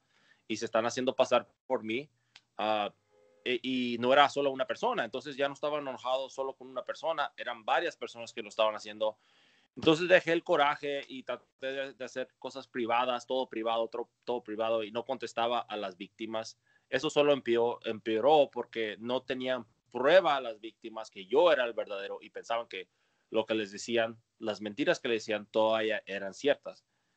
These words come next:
Ah, entonces me dejé de, de, de estar enojado, des-, me dejé de estar ignorando y, y bloqueando todo, y lo revelé para que ellas solas puedan ver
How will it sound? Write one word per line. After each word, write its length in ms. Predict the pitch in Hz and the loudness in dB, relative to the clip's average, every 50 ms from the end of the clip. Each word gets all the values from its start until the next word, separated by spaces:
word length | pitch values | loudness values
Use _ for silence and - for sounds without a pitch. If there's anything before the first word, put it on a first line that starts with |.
| _ _ - | _ _ -6
Ah, 320 | 104 101 104 101 95 85 - | -4 -2 -2 -4 -4 -6 -10
entonces 400 | 107 104 98 123 117 110 127 120 | -10 -6 -2 -2 -2 -4 -4 -6
me 160 | 123 120 120 | -4 -2 0
dejé 300 | 117 117 - - 143 147 | 0 0 2 4 4 4
de, 280 | 143 147 143 139 127 - | 4 4 2 0 0 -4
de, 240 | _ - 117 117 110 | _ -4 -2 -2 -2
de 100 | 95 113 | -2 -4
estar 220 | - - 139 143 151 | -2 0 0 0 0
enojado, 540 | 156 151 - 135 131 127 123 120 120 123 | -2 -2 0 2 2 2 0 -4 -6 -6
des-, 180 | 104 107 104 - | -8 -12 -14 -12
me 100 | 107 110 | -10 -10
dejé 260 | 107 - - 127 131 | -8 -8 -6 -8 -6
de 100 | 120 127 | -6 -8
estar 320 | 117 - - 127 131 139 143 | -8 -6 -2 0 0 0 0
ignorando 580 | 135 139 135 135 135 135 135 139 131 131 127 | -2 -4 -2 -2 0 -2 -2 -4 -6 -8 -8
y, 240 | 123 117 110 104 _ | -8 -8 -12 -14 _
y 160 | - 117 107 101 101 - _ _ | -18 -20 -20 -20 -20 -20 _ _
bloqueando 560 | - 104 101 - - 139 139 139 139 135 131 - | -8 -8 -8 -2 2 2 2 2 2 -2 -6 -4
todo, 380 | - 127 123 113 107 110 - _ _ _ _ _ _ | -2 -2 -2 -2 -4 -6 -8 _ _ _ _ _ _
y 340 | - 127 123 123 123 120 120 | -8 -6 -6 -6 -6 -4 -2
lo 220 | 120 120 120 120 | 0 2 2 2
revelé 500 | 117 113 120 120 117 120 127 156 202 226 | 2 2 0 0 2 2 4 4 4 4
para 180 | - - 147 131 | 4 0 -2 -2
que 220 | - 127 117 - - | -2 -2 -6 -4 -2
ellas 380 | - 147 180 196 202 180 - | 0 0 2 2 0 0 -2
solas 340 | - 170 175 175 175 170 - | -2 -2 0 0 0 -2 -4
puedan 380 | _ - 147 143 147 147 139 127 | _ -2 -2 0 0 -2 -4 -4
ver 340 | 117 135 135 127 123 123 | -2 0 0 0 -2 -4